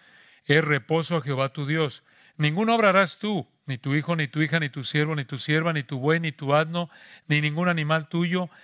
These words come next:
ni el extranjero que está dentro de tus puertas, para que", escuchen esto, "descanse tu siervo y tu sierva como tú". ¿Qué significa esto?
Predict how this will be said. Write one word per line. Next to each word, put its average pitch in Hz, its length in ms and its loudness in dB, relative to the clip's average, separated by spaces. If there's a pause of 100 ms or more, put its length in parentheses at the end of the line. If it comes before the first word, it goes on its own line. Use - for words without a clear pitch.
(180)
ni 156 80 0
el 147 100 2
extranjero 151 600 0
que 160 100 -2
está 165 340 2
dentro 165 360 -2
de 147 80 -2
tus 131 220 -8
puertas, 165 540 0 (540)
para 226 480 6
que", 226 300 2
escuchen 190 560 -2
esto, 190 480 0
"descanse 160 1400 2 (280)
tu 147 140 -2
siervo 160 340 2
y 151 40 0
tu 143 160 -6
sierva 160 440 2
como 175 540 0
tú". 254 540 2 (520)
¿Qué 208 120 2
significa 185 420 2
esto? 175 380 -2